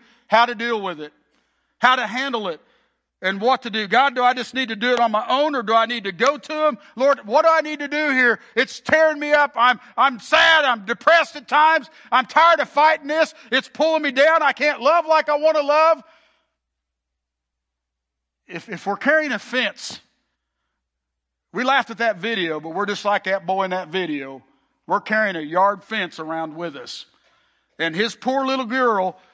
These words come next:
tea party was interrupted because he's carrying a fence. And when we're carrying a fence, we can't love God. We can't love each other. We can't love the people that are around us. We can't love our children. We can't love people like we should love them.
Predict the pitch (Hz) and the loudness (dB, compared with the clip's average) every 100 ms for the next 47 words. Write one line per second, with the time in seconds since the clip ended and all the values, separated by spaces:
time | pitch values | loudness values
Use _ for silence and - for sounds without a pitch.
0 | _ _ _ _ - 277 285 - 208 202 | _ _ _ _ -4 -2 -2 2 4 2
1 | 196 175 220 254 240 247 233 190 165 165 | -2 -6 -6 -4 0 0 0 -4 -12 -10
2 | - 180 156 151 - 214 208 208 202 180 | -4 -4 -4 -14 -6 0 0 0 -4 -6
3 | 196 165 - - - _ _ _ _ _ | -6 -8 -10 -18 -20 _ _ _ _ _
4 | _ _ _ _ 165 185 196 214 277 - | _ _ _ _ -6 -6 -4 -2 -2 0
5 | 285 277 254 269 269 - 208 277 262 277 | 0 0 -4 -4 -4 -4 -8 -8 -4 -4
6 | 220 240 247 226 160 135 214 254 277 302 | -4 -2 0 0 -6 -2 0 2 2 0
7 | - _ _ 175 185 247 254 220 226 220 | -4 _ _ -12 -4 -2 -2 0 0 2
8 | 208 208 - 269 285 294 277 226 - 247 | -2 -8 -2 0 0 -2 -6 -8 -4 -4
9 | 240 226 226 214 - _ _ _ 170 165 | -2 0 0 0 -6 _ _ _ -6 -4
10 | - 294 294 277 277 262 254 262 277 233 | -2 -2 -2 -4 -2 -2 2 2 2 -4
11 | 233 240 247 226 226 190 175 269 294 302 | -10 -4 -2 0 -2 -2 -8 -4 -2 -2
12 | 294 233 - - 202 - 262 269 240 254 | -2 -4 -8 -14 -12 -4 -2 0 -2 -4
13 | - 285 277 262 254 233 240 214 220 - | -4 -6 -4 -6 0 0 0 -4 -14 -10
14 | 240 220 180 185 185 156 156 160 120 | -6 -6 -6 -4 -4 -4 -10 -12 -14